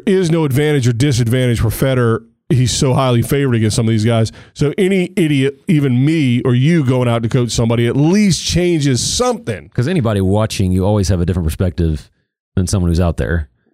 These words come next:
Speaker 1: Right.
Speaker 2: So, y-, yeah, I agree. I, I know what you're saying.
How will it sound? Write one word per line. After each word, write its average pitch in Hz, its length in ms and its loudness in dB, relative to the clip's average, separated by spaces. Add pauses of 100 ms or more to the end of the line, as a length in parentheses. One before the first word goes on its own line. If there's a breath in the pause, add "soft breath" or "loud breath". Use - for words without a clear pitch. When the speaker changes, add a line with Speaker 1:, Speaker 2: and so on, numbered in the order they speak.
(120)
Speaker 1:
Right. 143 460 -2
Speaker 2:
So, 98 300 0
y-, 82 180 -6 (360)
yeah, 85 240 0
I 87 60 0
agree. 98 160 0
I, 98 200 0
I 101 40 2
know 98 80 0
what 87 140 -2
you're - 40 -6
saying. 80 380 -2